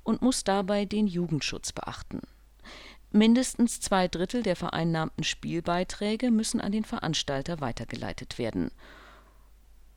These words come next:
Fungiert für die einzelnen Spieler ein Treuhänder,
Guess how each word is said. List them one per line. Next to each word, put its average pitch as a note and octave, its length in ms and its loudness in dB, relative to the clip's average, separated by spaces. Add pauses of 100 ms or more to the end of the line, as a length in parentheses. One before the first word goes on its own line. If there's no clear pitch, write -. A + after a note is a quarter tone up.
Fungiert G#3+ 520 2
für G3+ 200 0
die F3 200 -2
einzelnen F3+ 560 2
Spieler F3 600 -2
ein C3+ 240 -2
Treuhänder, F#3+ 640 2